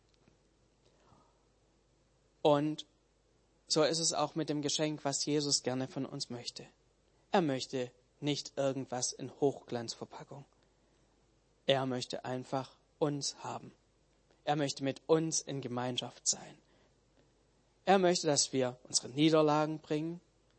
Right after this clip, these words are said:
Er möchte, dass wir mit all dem kommen, was nicht so gut gelaufen ist. Er möchte es wegnehmen und dann uns anders ansehen können. Sein Wunsch ist Gemeinschaft mit dir und mit mir.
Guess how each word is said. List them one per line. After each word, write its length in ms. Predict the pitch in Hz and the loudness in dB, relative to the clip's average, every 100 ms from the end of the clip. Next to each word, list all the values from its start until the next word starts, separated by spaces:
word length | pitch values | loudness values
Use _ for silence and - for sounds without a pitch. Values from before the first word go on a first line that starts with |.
| _ _ _ _ _ | _ _ _ _ _
Er 160 | 160 | 6
möchte, 600 | 156 147 151 - 151 143 151 _ _ _ _ _ | 6 2 0 -2 -2 -2 -4 _ _ _ _ _
dass 240 | - 139 - | 2 2 6
wir 100 | 147 | 4
mit 240 | 143 139 | 4 2
all 220 | 160 160 | 6 8
dem 340 | 160 151 160 165 - | 8 4 2 -4 -10
kommen, 480 | - 160 175 180 180 - _ | 6 6 6 -2 -6 -14 _
was 400 | 135 135 - - | 2 4 2 0
nicht 220 | 156 156 | -2 0
so 100 | - | 0
gut 220 | 156 156 | 0 -2
gelaufen 440 | - 135 131 135 135 | 0 2 2 0 -4
ist. 320 | 120 131 - _ _ _ _ _ | -4 -6 -6 _ _ _ _ _
Er 100 | - | 4
möchte 280 | 190 170 - | 6 6 2
es 140 | 135 139 | -2 2
wegnehmen 540 | 165 - 117 117 117 - - _ | 2 2 -6 -6 -10 -14 -20 _
und 260 | 139 120 | -4 2
dann 280 | 127 127 139 - _ _ _ _ _ | 2 2 -4 -12 _ _ _ _ _
uns 300 | - 139 - | -2 2 2
anders 380 | 143 143 127 - | 0 -2 -2 -4
ansehen 500 | - 120 113 120 123 | -6 -6 -6 -8 -12
können. 300 | - 120 120 _ _ _ _ _ _ | -12 -14 -14 _ _ _ _ _ _
Sein 480 | - 120 120 127 131 | 0 2 2 -2 -4
Wunsch 200 | 120 117 | -4 -2
ist 200 | - - | -4 -6
Gemeinschaft 560 | 120 117 113 113 120 - | -6 -6 -6 -6 -6 -6
mit 200 | 120 - | -6 -4
dir 160 | 117 | -4
und 120 | - | -4
mit 180 | 131 123 | -6 -6
mir. 220 | 123 113 | -10 -12